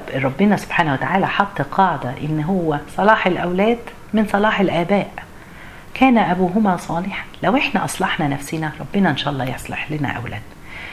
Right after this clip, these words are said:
مهما نشوفنا من أولادنا، اوعى نح-، نضعف في لحظة غضب وندعي عليهم.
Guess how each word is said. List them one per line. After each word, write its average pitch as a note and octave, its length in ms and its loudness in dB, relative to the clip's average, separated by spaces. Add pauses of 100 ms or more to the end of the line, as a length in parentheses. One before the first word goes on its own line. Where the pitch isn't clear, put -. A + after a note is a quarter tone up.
(220)
مهما G#3 420 6
نشوفنا D#3 480 2
من C3 160 2
أولادنا، B2+ 580 -2 (800)
اوعى F#3 380 6
نح-، D#3+ 420 -2 (240)
نضعف E3 400 4 (120)
في C#3 60 0
لحظة D3 380 4 (140)
غضب A#3+ 220 4 (360)
وندعي B3 540 6 (200)
عليهم. A#3 480 4